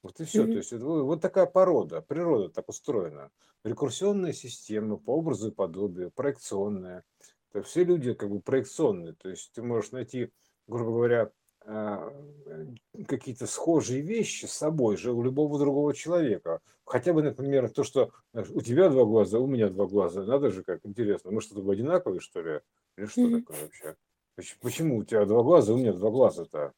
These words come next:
Speaker 1: С какой стати? То есть мы одной породы или что такое, да? То есть, э, у нас один род. То есть вот и ты начинаешь думать. То есть простая вещь, то есть просто в лоб вообще.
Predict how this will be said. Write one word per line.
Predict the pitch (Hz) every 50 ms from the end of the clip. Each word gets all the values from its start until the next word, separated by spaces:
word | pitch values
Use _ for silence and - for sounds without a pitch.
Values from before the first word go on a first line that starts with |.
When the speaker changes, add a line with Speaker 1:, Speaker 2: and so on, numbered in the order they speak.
| _
Speaker 1:
С | - -
какой | 147 120 165 160 -
стати? | - - 160 - - - 78 71 - _ _ _ _ _ _ _ _ _ _
То | - 95
есть | 85 - - - - -
мы | 85 95 117 131
одной | 143 139 143 151 143
породы | - 151 160 175 202 208 202 143 107
или | 87 95 104
что | - - - 110
такое, | - 87 80 _ 78 76 78
да? | 80 117 139 135
То | - 85 82
есть, | 78 - - _ -
э, | 90
у | 87 90 90 92
нас | 98 95 90 82 -
один | 104 101 107 117 117
род. | 127 175 196 185 - - _ _ _ _ _ _ _ -
То | 87
есть | 85 - - _ _ _ _ _ -
вот | 120 143 143 -
и | - 135
ты | 113 - 202 214
начинаешь | 214 185 - - 147 160 170 143 123
думать. | 135 151 196 170 135 104 - -
То | _ - 98
есть | - _ _
простая | - 165 165 156 - - - 196 196 190 175
вещь, | 160 131 110 90 - - _
то | -
есть | 92 - _ _
просто | - 135 139 - - 101 - - _ _ _ _ _ _ _ _ _ _ _ - -
в | 110 110 104 107 131 156
лоб | 185 175 117 - -
вообще. | 98 95 - - - - 85 76